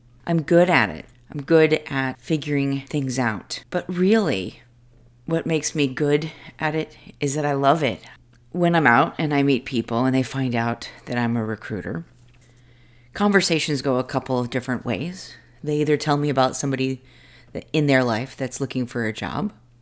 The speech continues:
They tell me about how they're looking for a job or what they would be looking for, that they're thinking about looking for a job.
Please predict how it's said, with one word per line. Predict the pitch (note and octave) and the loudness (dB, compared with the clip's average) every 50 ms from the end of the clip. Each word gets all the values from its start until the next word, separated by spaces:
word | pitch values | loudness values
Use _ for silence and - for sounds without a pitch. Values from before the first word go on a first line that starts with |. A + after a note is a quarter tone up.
| _ _ _ _ _ _ - - - - _ _ | _ _ _ _ _ _ -20 -20 -20 -20 _ _
They | - D#3 D#3 | 0 0 0
tell | - E3 D#3+ D3+ | 2 2 2 4
me | D#3 D#3 | 4 4
about | C#3+ D3 C#3 B2+ | 4 2 2 2
how | B2+ C#3 C3+ C3+ C3 C3 - - _ - | 2 2 2 2 2 -2 -6 -12 _ -16
they're | B2+ B2+ C3 C3 D#3 D3 D#3+ G3 G3 F3 | -14 -10 0 2 4 4 6 4 4 2
looking | B2+ A#2+ - - A#2+ A2+ A2 | 2 0 -2 -4 -4 -6 -4
for | - A#2+ G2 | -4 -4 -4
a | G#2 | -4
job | - - G2+ - - C#3 C#3 - | -6 -8 -8 -6 -6 -6 -6 -6
or | B2 B2+ - - - - - - _ _ _ | -8 -8 -10 -12 -18 -20 -20 -20 _ _ _
what | - D#3 E3+ - D#3 | 4 6 6 6 6
they | D3+ D#3 C#3+ | 4 4 4
would | B2+ C3+ B2+ A#2+ A2+ | 4 2 0 -2 -4
be | - B2 A#2 A#2+ A#2 | -4 -4 -2 -4 -4
looking | C3+ C3+ B2+ - C3 A#2+ | -6 -6 -6 -4 -4 -6
for, | A2 - - A2+ A2 C#3 | -6 -6 -10 -8 -6 -4
that | C#3 D3 D3+ - | -4 -4 -4 -2
they're | D3 D#3 | -2 -2
thinking | D3 - E3 E3+ F3+ F3 F3+ D#3 | 0 0 0 0 0 -2 -2 -4
about | B2+ G#2 A2 E2+ - G#2 | -2 -2 -2 -4 -4 -4
looking | A2 A2+ - - - G2 | -6 -6 -8 -10 -12 -12
for | - - - A2+ G#2 | -10 -8 -8 -6 -6
a | F#2+ | -6
job. | - G#2+ F#2 E2+ - D#3+ E3+ | -8 -8 -6 -6 -6 -8 -8